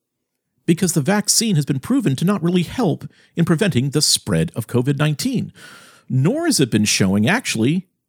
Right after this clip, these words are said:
to help reduce the time of hospitalization. That's what we're beginning to see right now. So yes, what is going on here?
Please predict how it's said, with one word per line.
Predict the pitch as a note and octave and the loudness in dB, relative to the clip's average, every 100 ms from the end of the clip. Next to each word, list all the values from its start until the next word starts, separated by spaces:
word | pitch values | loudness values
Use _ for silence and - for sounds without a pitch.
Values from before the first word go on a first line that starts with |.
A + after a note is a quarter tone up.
| - | -4
to | F#3 | -2
help | - F3 D3 | 0 -2 -2
reduce | C3 - A#2 | 0 2 0
the | - | 0
time | C#3+ - F#2 F#2+ | -4 -2 0 0
of | A2 | 0
hospitalization. | F2+ F#2 - A#2+ C3+ G#3+ - G#2 - _ _ _ _ _ _ _ _ _ - | -2 -4 -2 0 0 0 0 -2 -6 _ _ _ _ _ _ _ _ _ -4
That's | F#3 - | -2 0
what | F3 | 0
we're | |
beginning | E3 D3 F#2+ G2+ | 0 2 2 2
to | - | 0
see | - G#3+ | 0 0
right | C3 F2 - | 0 -4 -6
now. | D#2 - _ _ _ _ _ _ _ _ _ _ _ _ _ _ _ _ _ _ | -10 -12 _ _ _ _ _ _ _ _ _ _ _ _ _ _ _ _ _ _
So | - A#3 | -4 0
yes, | D4 A#3+ - - | 2 2 0 -2
what | A#3 D4+ | -4 0
is | G#3 | -2
going | - E3 D#3 C#3 | 0 0 2 2
on | B2+ C#3+ | 2 0
here? | F#2+ F#2+ - | -2 -10 -14